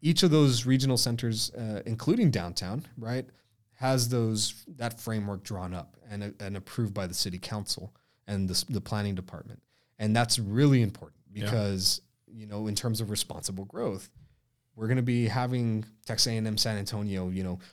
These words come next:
Speaker 1: we know there's gonna be a bunch of housing associated there
Speaker 2: There
Speaker 1: for
Speaker 2: ain't
Speaker 1: students.
Speaker 2: nothing around there right now, though.
Speaker 1: Right. And
Speaker 2: Why?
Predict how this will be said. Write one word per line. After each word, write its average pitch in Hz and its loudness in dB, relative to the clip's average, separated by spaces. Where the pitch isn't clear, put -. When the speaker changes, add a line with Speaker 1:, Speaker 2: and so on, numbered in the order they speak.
Speaker 1:
we 117 2
know 120 6
there's 117 4
gonna 110 0
be 101 -2
a 95 0
bunch 110 -2
of 107 -4
housing 107 -2
associated 101 -2
there 98 -6
Speaker 2:
There 202 -2
Speaker 1:
for 190 6
Speaker 2:
ain't 127 6
Speaker 1:
students. 107 4
Speaker 2:
nothing 160 6
around 98 6
there 92 4
right 95 4
now, 92 4
though. 87 -2
Speaker 1:
Right. 143 -2
And 131 0
Speaker 2:
Why? 170 8